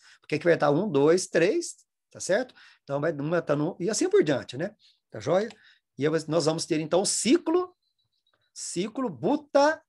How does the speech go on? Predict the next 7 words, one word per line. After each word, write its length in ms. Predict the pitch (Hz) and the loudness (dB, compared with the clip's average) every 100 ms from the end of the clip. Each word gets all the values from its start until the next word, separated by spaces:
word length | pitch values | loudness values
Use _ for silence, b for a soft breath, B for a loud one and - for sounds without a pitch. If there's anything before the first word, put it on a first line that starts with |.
| - | -4
por 140 | 180 | -2
que 140 | 180 220 | 0 -2
buta? 680 | 120 185 165 - 135 92 - | 4 4 4 0 -2 -4 -12
Porque 320 | 135 180 - | -6 -6 -2
é 100 | 190 | 0
A, 340 | 190 170 135 - _ _ _ _ _ _ | 2 4 2 -2 _ _ _ _ _ _
A. 240 | 147 127 | -6 -6